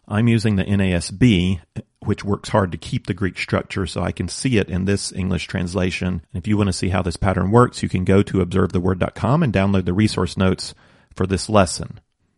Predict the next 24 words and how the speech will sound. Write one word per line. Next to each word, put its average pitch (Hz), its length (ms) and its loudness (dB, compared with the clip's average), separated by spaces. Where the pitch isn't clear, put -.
Now, 95 120 2
one 139 180 6
way 135 120 6
you 101 180 2
notice 107 400 4
a 101 80 -2
chiasm 92 420 0
in 85 80 -2
Scripture 95 580 -2
is 87 160 -4
to 87 100 0
pay 117 280 4
attention 117 580 2
when 90 180 0
words 110 420 6
or 87 100 -2
phrases 104 460 0
or 95 120 0
ideas 92 360 4
stand 98 440 0
out 101 260 4
by 92 140 2
being 92 240 0
repetitive. 90 640 0